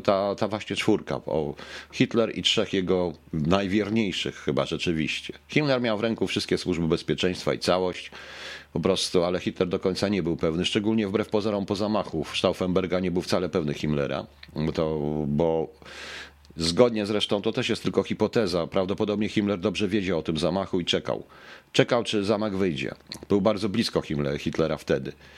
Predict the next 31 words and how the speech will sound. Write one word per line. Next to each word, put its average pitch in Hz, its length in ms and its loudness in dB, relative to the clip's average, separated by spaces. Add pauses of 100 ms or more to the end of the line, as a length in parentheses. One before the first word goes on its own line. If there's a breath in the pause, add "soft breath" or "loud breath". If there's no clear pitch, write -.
(260 loud breath)
I 92 80 2
wiedział 113 380 4
chyba 113 300 0
trochę 113 260 0
wcześniej. - 720 -2
I 82 100 0
stąd 101 400 0
też, - 480 2
y, 87 540 2
natychmiast 90 520 0
zastrzelono 90 840 0
Stauffenberga 90 680 0
i 85 80 -2
wielu 92 200 0
spiskowców, - 800 0
co 101 360 2
w - 60 -8
czasie 95 440 -2
wściekł - 280 -2
się 101 120 -2
Hitler 98 440 0
i 117 100 0
Goebbels 110 400 2
również 73 300 0
się 76 120 -4
wściekł. - 380 -4 (540 loud breath)
Dlatego, 113 300 2
że 120 120 0
oni 123 140 0
chcieli 123 280 0
wydobyć 117 580 0